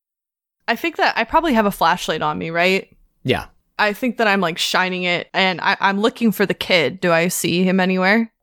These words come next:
Speaker 2: Uh, you do not, no.
Speaker 1: Okay, just the locket. I slowly approach the locket, and I say, "Zeke,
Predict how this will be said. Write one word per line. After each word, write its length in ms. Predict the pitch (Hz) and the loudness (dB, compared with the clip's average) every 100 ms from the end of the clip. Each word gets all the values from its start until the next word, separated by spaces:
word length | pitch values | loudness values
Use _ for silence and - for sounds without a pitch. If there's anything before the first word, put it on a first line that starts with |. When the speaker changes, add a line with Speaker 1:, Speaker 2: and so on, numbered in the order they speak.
| - | -4
Speaker 2:
Uh, 160 | 117 117 | 0 2
you 140 | 120 143 | 4 4
do 120 | 143 | 4
not, 300 | 131 87 - | 2 0 -6
no. 220 | 92 82 - - | -8 -8 -8 -8
Speaker 1:
Okay, 400 | 185 - 67 185 | -6 -4 -4 -4
just 260 | 185 - | -4 -2
the 80 | 196 | -2
locket. 500 | 95 - - 202 - _ _ _ - | -2 -2 -4 -4 -4 _ _ _ -2
I 100 | 185 | -2
slowly 480 | - 202 208 214 | 0 0 2 2
approach 420 | 202 - 190 170 - | 2 2 0 0 -2
the 100 | 175 | 2
locket, 460 | 156 170 - 208 | 2 2 2 0
and 100 | - | 2
I 80 | 175 | -2
say, 300 | - 180 175 | 0 0 0
"Zeke, 600 | 165 190 226 269 - - | 0 0 0 -2 -8 -12